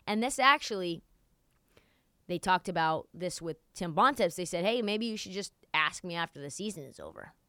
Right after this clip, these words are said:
because a lot can change in six games." Jokic actually leads in first place votes, forty-two to forty, but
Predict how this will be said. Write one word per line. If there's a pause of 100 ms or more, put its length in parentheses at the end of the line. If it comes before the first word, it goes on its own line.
(720)
because (220)
a
lot
can
change
in (140)
six
games." (560)
Jokic
actually
leads
in
first
place
votes,
forty-two
to
forty, (420)
but